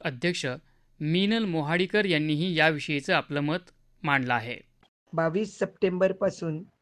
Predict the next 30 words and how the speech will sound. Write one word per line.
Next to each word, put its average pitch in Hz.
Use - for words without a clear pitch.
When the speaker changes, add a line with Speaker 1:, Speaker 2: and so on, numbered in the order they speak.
Speaker 2:
नव्या 165
जीएसटी 170
कराची 160
अंमलबजावणी 156
होणार 147
आहे. 151
पाच 202
टक्के 220
आणि 185
अठरा 175
टक्के 160
एवढ्या 180
दोनच 196
स्लॅब्स 175
आता 160
ठेवलेले 151
आहेत. 135
आपल्यामध्ये 208
आरोग्य 180
हे 196
फार 175
महत्वाचं 156
आहे 143
आणि 175
म्हणूनच 180
आरोग्य 185
विमा 190
आणि 190
जीवन 175
विमा 165